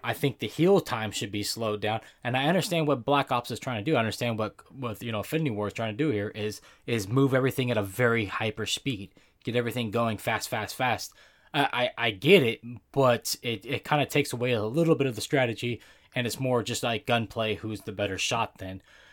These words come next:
You know, if, if I'm resing a guy behind a tree real quick and we're two hundred meters away in Black Ops, I can knock all three guys, and the one guy can res all three guys, and they could be all fully healed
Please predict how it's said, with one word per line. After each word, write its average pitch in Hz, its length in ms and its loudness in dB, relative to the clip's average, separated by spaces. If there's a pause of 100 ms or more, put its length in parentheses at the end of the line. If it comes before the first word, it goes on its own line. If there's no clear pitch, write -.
(140)
You 139 120 2
know, 107 220 0
if, - 220 -6
if - 160 2
I'm 160 140 6
resing 139 260 6
a 117 60 -2
guy 120 180 6
behind 117 300 0
a 104 40 0
tree 120 280 -4
real 117 180 2
quick 127 360 -4
and 101 340 -4
we're 113 240 -2 (160)
two 139 100 -4
hundred 123 240 -2
meters 110 300 -2
away 110 200 0
in 110 100 0
Black 117 260 0
Ops, 123 300 4 (100)
I 151 100 6
can 147 160 4
knock 156 240 8
all 156 220 12
three 139 280 4
guys, 135 360 8
and 123 80 0
the 120 60 4
one 131 260 6
guy 139 220 6
can 131 160 2
res 139 220 6
all 156 200 6
three 123 220 -2
guys, 139 300 4
and 123 160 -4
they 127 80 0
could 123 160 -2
be 131 140 2
all 135 160 6
fully 165 400 2
healed 123 640 2